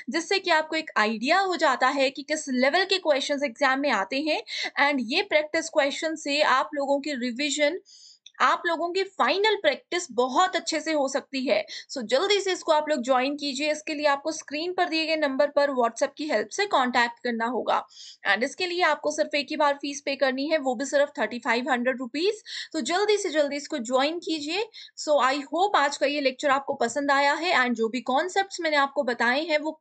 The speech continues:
क्लियर हो चुके हैं आपके सामने। So पेपर वन या पेपर टू के किसी भी कोर्स, किसी भी स्टडी मटेरियल की ज्यादा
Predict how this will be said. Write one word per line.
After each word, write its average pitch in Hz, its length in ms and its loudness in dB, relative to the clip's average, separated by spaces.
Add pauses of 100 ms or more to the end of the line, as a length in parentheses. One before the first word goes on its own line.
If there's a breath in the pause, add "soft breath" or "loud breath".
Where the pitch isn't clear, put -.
क्लियर 294 300 2
हो 330 120 -4
चुके 294 240 -8
हैं 311 100 0
आपके 269 260 0
सामने। 277 460 -2 (800 loud breath)
So 311 100 -4
पेपर 311 320 2
वन 339 280 2
या 381 100 4
पेपर 311 300 2
टू 330 160 -4
के 339 120 -2
किसी 294 300 -4
भी 320 100 -4 (140)
कोर्स, 320 280 2
किसी 285 240 -6
भी 302 100 -6
स्टडी 320 360 0
मटेरियल 277 460 2
की 269 120 -6
ज्यादा 233 240 2